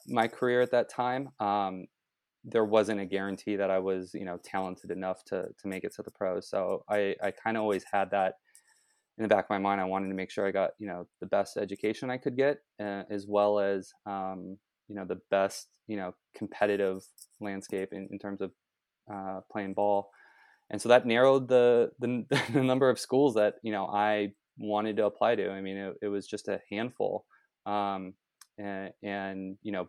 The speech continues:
Berkeley, w-, you know, fortunately enough, I, I got in academically. Um, you know, I walked on,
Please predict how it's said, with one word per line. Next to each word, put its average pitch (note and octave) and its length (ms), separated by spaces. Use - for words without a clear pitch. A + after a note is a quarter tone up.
Berkeley, G2+ 720
w-, A2 240
you A2+ 80
know, G#2 180
fortunately G#2 600
enough, G2 320
I, G2 240
I G#2 80
got G2 240
in G2+ 380
academically. A#2+ 800
Um, F#2+ 560
you G2+ 60
know, G2 80
I F#2 80
walked G2+ 340
on, G2+ 400